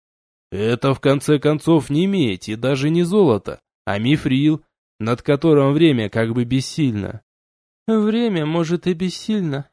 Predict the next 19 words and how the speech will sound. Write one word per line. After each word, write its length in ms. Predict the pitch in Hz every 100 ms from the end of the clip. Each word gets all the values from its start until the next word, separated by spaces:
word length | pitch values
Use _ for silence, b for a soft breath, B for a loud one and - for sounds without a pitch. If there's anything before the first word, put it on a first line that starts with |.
| _
а 120 | 202
вот 220 | 190 190
магии 360 | 202 214 196 143
нет», 520 | 165 196 190 - - _ _ _ _ -
ответила 680 | 107 95 123 113 - 107 110
тёмная. 600 | - 123 110 101 98 107 _ _ _ _ _
«Можно 460 | - 220 226 196 208
снять 320 | 190 226 226
заклинание, 680 | 151 131 170 175 202 196 131
дающее 580 | 139 147 165 156 - 175
мифрилу 480 | 165 170 170 190 180
его 240 | 185 180
прочность, 760 | 185 196 202 - 135 139 - - _ _
перековать 760 | 208 196 190 196 190 190 185
в 80 | 185
оружие 540 | 196 214 214 147 139 156
и 140 | 170
опять 340 | 180 196 196
наложить. 640 | 190 196 202 190 202 -